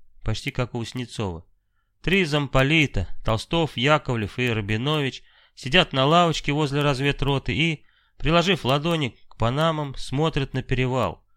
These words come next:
из-за которого появляются вертолеты, летящие из Кундуза. По команде "Опа!" одновременно перебрасывают ноги на другое колено, продолжая вглядываться вдаль.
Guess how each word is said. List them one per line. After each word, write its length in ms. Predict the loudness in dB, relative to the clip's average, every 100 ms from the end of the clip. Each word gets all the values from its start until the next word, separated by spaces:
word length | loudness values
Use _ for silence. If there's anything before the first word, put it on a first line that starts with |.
| _ _ _
из-за 280 | -6 -4 -2
которого 640 | 0 0 2 2 0 -2
появляются 720 | -2 -2 0 0 0 -2 -4
вертолеты, 600 | -4 0 2 2 0 -2
летящие 560 | -6 -2 -2 -2 -4 -10
из 80 | -8
Кундуза. 640 | -8 -6 -4 -4 -6 -12 _ _ _ _ _ _ _ _ -8
По 100 | -2
команде 560 | 0 2 0 0 -4 -2
"Опа!" 640 | -2 -2 0 0 0 -2 _ _ _ _ -10
одновременно 720 | -6 -4 -2 0 0 0 -2
перебрасывают 760 | 0 0 0 2 0 0 -6 -4
ноги 220 | -4 -4
на 100 | -4
другое 320 | -4 0 -2
колено, 560 | 0 2 2 2 -2 -6 _ _ _ _
продолжая 720 | -2 2 2 2 2 2 0 -4
вглядываться 680 | -6 0 2 2 0 -4 -6
вдаль. 400 | -6 -2 -2 -2